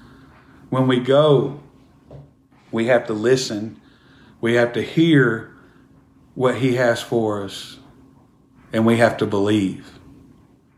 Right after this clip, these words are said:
Go to God with the spirit of surrender. Go to God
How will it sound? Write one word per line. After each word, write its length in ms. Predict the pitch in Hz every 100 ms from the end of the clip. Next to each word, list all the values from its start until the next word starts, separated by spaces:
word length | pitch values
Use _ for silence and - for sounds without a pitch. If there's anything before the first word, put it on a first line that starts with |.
| _ _ _ _ _ _ _ _ _
Go 600 | - 131 143 143 131 123 -
to 120 | -
God 540 | 120 123 120 107 104 113
with 160 | 113
the 100 | 117
spirit 640 | 107 - 131 127 120 120 - - - -
of 120 | 110
surrender. 760 | - 110 107 120 117 104 92 - - - - _ _ _ _ _ _ _ _ _ _ _ _ _
Go 240 | 131 135 143
to 100 | 131
God 640 | 127 123 120 110 107 101